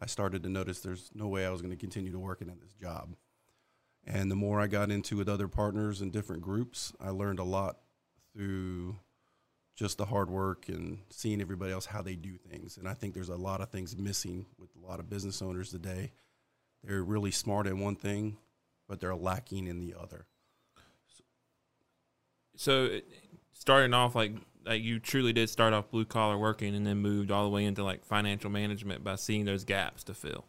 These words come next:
Speaker 1: Yep. I, uh, played base-, one year in baseball down at L C C in Kinston. Got a job at U P S when I was twenty, moved up here, learned to drive a truck. And I,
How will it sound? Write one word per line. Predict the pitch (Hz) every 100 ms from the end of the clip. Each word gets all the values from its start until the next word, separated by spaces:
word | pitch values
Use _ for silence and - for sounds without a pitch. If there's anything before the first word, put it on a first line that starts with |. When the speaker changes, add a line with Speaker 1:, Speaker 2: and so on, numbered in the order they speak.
| _
Speaker 1:
Yep. | 113 135 - -
I, | 110 107
uh, | 107 110 110 - _
played | - 107 95
base-, | 107 110
one | 110 113 117
year | 113
in | 107
baseball | 101 107 107 107
down | 113 107
at | 104
L | 107
C | 110 107
C | - 117
in | 113
Kinston. | - 110 - 117 123
Got | 98 95
a |
job | 92 104 104
at | 95
U | 104
P | - 104
S | 104
when | 104
I | 98
was | 90
twenty, | - 104 101 117 117 _ _ 98
moved | 101 92
up | 98 -
here, | 101 110 113 - _ _ _ _ _ _ _ -
learned | 98 95
to | 92
drive | 98 95
a | 87
truck. | - 107 107 - _ _ _ _ _ _ _ _ _ -
And | 98 98
I, | 98 92